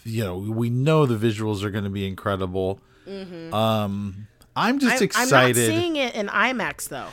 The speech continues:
Speaker 1: Well,
Speaker 2: I'm
Speaker 1: see,
Speaker 2: not seeing it
Speaker 1: that's
Speaker 2: imax three D.
Speaker 1: Yeah, so I have not looked, but I would assume that the A M C there in Springfield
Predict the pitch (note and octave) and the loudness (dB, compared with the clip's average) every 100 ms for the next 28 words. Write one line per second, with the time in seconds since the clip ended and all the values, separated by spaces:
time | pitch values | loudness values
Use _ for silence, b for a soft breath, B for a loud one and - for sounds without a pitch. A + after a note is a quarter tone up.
0 | B - C#3+ F3+ F#3+ F#3 F3+ F#3+ - G3 | B 6 6 8 8 8 6 4 0 0
1 | F#3+ F3 - E3+ E3 D#3 B2+ F3 G3+ C#3+ | 0 -4 -6 -8 -6 -6 0 2 4 4
2 | A#2 - E3 D3+ C#3+ b b b b - | 2 6 8 8 6 b b b b 2
3 | C#3 D#3 E3 D3+ C#3+ F3 - - B2 A#2 | 4 6 4 4 4 2 2 4 6 6
4 | A2+ G#2+ - C#3+ D#3+ E3+ D3+ B2+ G#2 F#2+ | 4 0 -2 0 2 2 0 -2 -4 -2
5 | G#2+ G2 G2 - - _ _ _ _ _ | 0 2 -2 -6 -20 _ _ _ _ _
6 | _ _ - G#2+ A2 F#2 B2 B2+ A#2+ - | _ _ -10 -4 -2 -2 -2 -2 -2 -2
7 | A#2+ A2+ A2 G#2 F2+ A#2 G#2 - G#2 F#2 | -2 0 0 0 -4 -6 -6 -4 -4 -6